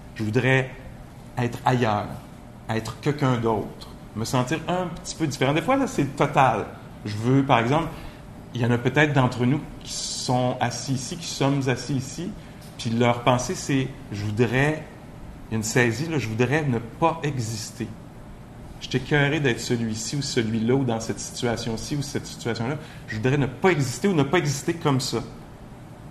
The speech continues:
Il y a l'événement d'une saisie. Pour certains d'entre, d'autres d'entre nous, c'est,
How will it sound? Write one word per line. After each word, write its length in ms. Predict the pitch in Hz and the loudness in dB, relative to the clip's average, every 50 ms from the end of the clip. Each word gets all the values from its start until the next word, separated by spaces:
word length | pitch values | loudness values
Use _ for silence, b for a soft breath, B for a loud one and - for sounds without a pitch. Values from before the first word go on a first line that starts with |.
| - - - - - - | -16 -16 -16 -16 -10 -4
Il 80 | 117 113 | 0 2
y 20 | |
a 40 | 113 | 2
l'événement 400 | 120 113 120 117 117 123 135 143 | 4 4 4 4 4 4 4 4
d'une 180 | 131 123 117 | 4 2 2
saisie. 460 | 113 113 113 113 110 107 104 95 104 104 - - - - | 0 2 2 2 2 2 0 -2 -6 -8 -10 -12 -14 -12
Pour 100 | - 113 | -12 -4
certains 300 | - - 131 131 151 156 | 0 0 2 2 2 2
d'entre, 180 | 160 156 139 139 - - - - - - B B B B - - 104 107 | 2 2 2 0 -2 -8 -12 -14 -16 -16 B B B B -12 -8 0 4
d'autres 340 | 127 127 143 151 147 - - | 6 6 8 6 4 2 2
d'entre 300 | 139 131 127 127 - 127 | 2 2 2 2 2 2
nous, 160 | 135 175 185 | 2 0 -2
c'est, 260 | - - 147 139 135 | -2 -2 -2 -2 -2